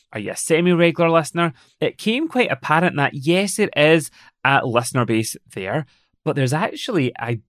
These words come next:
big chunk of people that are on that, that get my emails every week,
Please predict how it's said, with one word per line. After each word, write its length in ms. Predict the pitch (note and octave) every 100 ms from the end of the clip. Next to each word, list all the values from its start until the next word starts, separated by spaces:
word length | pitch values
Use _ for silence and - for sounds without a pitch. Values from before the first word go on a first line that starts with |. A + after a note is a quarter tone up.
| -
big 320 | C3 D3 -
chunk 340 | - D3 E3 -
of 260 | B2 B2+
people 520 | B2 D#3 D#3+ G#2+ C3+ B2 -
that 100 | A#2+
are 180 | A#2+ -
on 420 | C#3 D#3 F#3+ F#3+
that, 320 | B2 G#2 C3 - _ _ _
that 260 | A#2 A#2+ -
get 220 | G3 G3
my 140 | G#3
emails 440 | - D#3+ D#3+ D#3 D3
every 180 | C#3+
week, 300 | C#3+ D3+ G2+